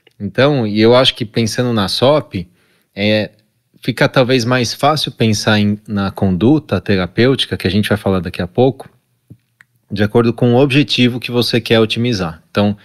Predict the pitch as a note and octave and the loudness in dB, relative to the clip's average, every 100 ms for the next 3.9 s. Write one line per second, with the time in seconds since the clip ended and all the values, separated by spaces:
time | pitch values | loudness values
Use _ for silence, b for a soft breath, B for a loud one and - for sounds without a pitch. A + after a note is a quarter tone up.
0 | b b b b G#2+ G#2 G2+ - F#2+ - | b b b b 0 2 2 -2 -4 -4
1 | - F#2 B2 A#2+ A2 G2+ F#2+ G#2 - A2 | -2 0 2 0 -2 -6 -4 -2 2 2
2 | G2 F#2+ F2+ G2+ G2 F#2 - G2 G2 F2+ | 0 -4 -4 -2 -2 -2 -2 -2 -4 -6
3 | F2 F#2+ F2+ E2+ G2+ A2+ B2 - | -2 -2 0 0 2 2 0 -4